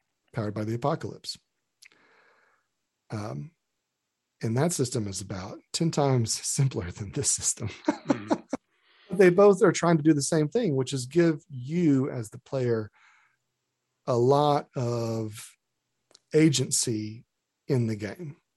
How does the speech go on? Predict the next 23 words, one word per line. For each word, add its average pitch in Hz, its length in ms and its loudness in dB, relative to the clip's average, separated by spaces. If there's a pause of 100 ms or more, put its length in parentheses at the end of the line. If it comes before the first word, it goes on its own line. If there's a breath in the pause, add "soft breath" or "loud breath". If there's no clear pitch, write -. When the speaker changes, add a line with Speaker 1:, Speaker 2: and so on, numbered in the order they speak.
(220)
Speaker 1:
And 117 180 -2
that 175 140 4
is 120 200 2
really 113 300 -4
cool. - 460 -14
I 131 120 -2
like 127 340 2
that. 98 240 -10 (140)
I 117 140 -4
like 131 480 0
that 117 300 -6
idea. 104 680 -10 (600 soft breath)
I 131 100 -4
like 127 380 2
games 113 380 -4
that 123 200 -6
give 110 160 -6
your 104 140 -8
player 101 320 -10
a 101 60 -10
lot 98 200 -10
of 101 100 -12
agency. 139 600 -8